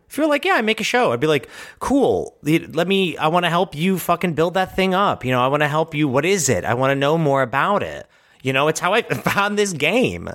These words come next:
What I was talking about, like, "I want a character creation game." And Mahar was like, "Here's mine. Use it on the show." And, like, that's how I'm trying to learn to be more, is, like, vo-, talking about the things that I do and not being ashamed to say, like,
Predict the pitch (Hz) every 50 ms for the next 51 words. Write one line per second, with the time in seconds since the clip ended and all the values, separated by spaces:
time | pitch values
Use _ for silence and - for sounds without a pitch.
0 | - _ _ - - - - 151 170 165 160 - - 175 185 208 226 220 180 165
1 | 156 135 135 131 135 175 196 196 - - 196 196 - - - 202 208 208 190 135
2 | 131 120 107 101 101 104 110 123 151 170 170 165 160 143 143 135 117 110 165 247
3 | 254 190 220 226 240 233 214 208 208 208 _ _ _ - 147 214 269 226 185 110
4 | 90 - - 143 175 175 - 220 254 269 160 95 62 - - _ _ - - -
5 | - 175 180 175 165 131 151 180 190 - - 185 208 214 214 - 143 170 185 202
6 | 202 - - 170 180 180 190 185 - 165 135 131 147 160 180 185 - 147 120 101
7 | 131 180 190 147 104 107 120 131 135 123 104 95 - 117 123 127 143 123 110 -
8 | - _ _ _ _ _ _ _ _ - 110 110 107 127 - - - - - -
9 | 190 202 - 196 190 180 170 - 160 143 110 110 131 147 139 - - 151 151 139
10 | - 147 127 123 123 110 104 127 151 139 120 - - - 135 131 117 110 113 127
11 | 143 180 185 - - 180 190 185 180 156 143 - - 170 180 214 214 190 147 120
12 | - 135 127 - - 175 202 208 180 139 104 113 113 107 -